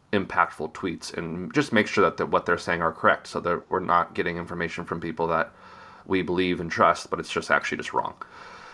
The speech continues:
So they've, they've been making, Twitter's been making huge strides, I think, in a variety of ways. Um, one of them is just to clean up the platform. You know, it's, it,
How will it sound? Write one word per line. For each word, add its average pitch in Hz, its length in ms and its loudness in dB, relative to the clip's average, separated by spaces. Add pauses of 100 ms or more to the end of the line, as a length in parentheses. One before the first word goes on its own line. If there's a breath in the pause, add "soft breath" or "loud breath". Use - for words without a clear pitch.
(300 loud breath)
So 113 300 8
they've, 120 300 8
they've 143 160 8
been 156 140 6
making, 139 260 4
Twitter's 139 240 6
been 127 120 6
making 117 260 6
huge 113 320 6
strides, 101 460 6
I 95 80 4
think, 107 460 0
in 92 260 2
a 85 120 -6
variety 87 300 6
of 90 120 0
ways. 92 460 2 (180)
Um, 85 320 0
one 98 120 8
of 104 80 6
them 98 120 6
is 95 80 -2
just 98 140 -2
to - 80 -2
clean 101 220 0
up 85 100 0
the 85 80 -2
platform. 82 540 4 (400)
You 87 80 -2
know, 85 80 0
it's, - 260 -8 (260)
it, 98 140 4